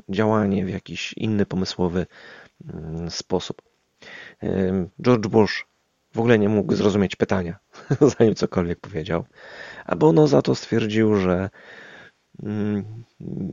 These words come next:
nie potrafiłby funkcjonować bez takiej odrobiny magii, i że ta magia jest właśnie tym czymś,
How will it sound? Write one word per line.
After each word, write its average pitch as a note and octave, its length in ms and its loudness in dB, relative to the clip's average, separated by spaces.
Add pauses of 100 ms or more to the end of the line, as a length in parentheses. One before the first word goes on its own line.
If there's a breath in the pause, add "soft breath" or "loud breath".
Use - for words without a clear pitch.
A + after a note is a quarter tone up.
(240)
nie D2+ 300 -2
potrafiłby - 920 -4
funkcjonować A2 720 0
bez G#2+ 220 -4
takiej - 260 -8
odrobiny F#2+ 600 0 (340)
magii, F3+ 540 -4 (220)
i F2+ 200 -10
że F2+ 160 -6
ta E2+ 200 -8
magia F2+ 460 -6
jest - 200 -10
właśnie - 400 -8
tym F2 200 -10
czymś, - 360 -8